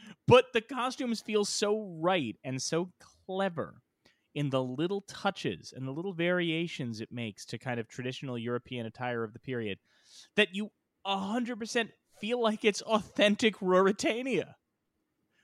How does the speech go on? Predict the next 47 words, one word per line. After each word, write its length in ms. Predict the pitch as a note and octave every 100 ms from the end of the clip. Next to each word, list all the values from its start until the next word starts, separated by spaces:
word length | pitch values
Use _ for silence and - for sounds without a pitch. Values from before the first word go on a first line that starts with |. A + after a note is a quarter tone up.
| _
which 120 | D#3 F3+
again, 360 | F#3 B3+ F3 - _
isn't 380 | F3 F#3 G3+ F#3+ - _ _ -
real. 480 | D3 F3 B2 - - _ _ _ _ -
So 420 | - E3+ D#3 D#3
I 100 | D#3
have 480 | D3 - - G#3 -
to 80 | -
give 180 | C#3 B2+
it 80 | A#2+
to 60 |
the 60 | C3
costume 340 | C#3 B2+ -
design 200 | A#2 A#2
for 60 | A2
Prisoner 320 | - A2 G#2+
of 80 | G#2
Zenda, 220 | G#2 G2 - _ -
not 180 | C3+ -
to 80 |
mention 320 | E3+ D4 F#3 D3+
the 120 | C#3
influence 360 | B2 B2 A#2
it 80 | B2
has 240 | A2+ A2+ A2
on 440 | A2 A#2 A#2+ B2 _ _
Star 280 | - - F2+
Trek 240 | - A2+ -
two, 140 | B2+
The 80 | B2+
Wrath 220 | C3 C3+
of 80 | E3
Khan 300 | G#3+ A#3 G#3
and 80 | D#3+
other 100 | D3
things 200 | D#3 C3+
we 60 |
talked 200 | E3 D#3+
about, 140 | D#3 -
but 100 | D3
just 200 | F#3 - _ _
incredible 680 | C#3+ C3+ - - G#3+ G3+ F3
costume 500 | - C3 A#2 - A2
work. 200 | G#2+ G#2 _ _ _ _ -
And 100 | C3
my 140 | C#3
runner-up, 560 | C#3 C#3 B3 C#3+ A#2+ -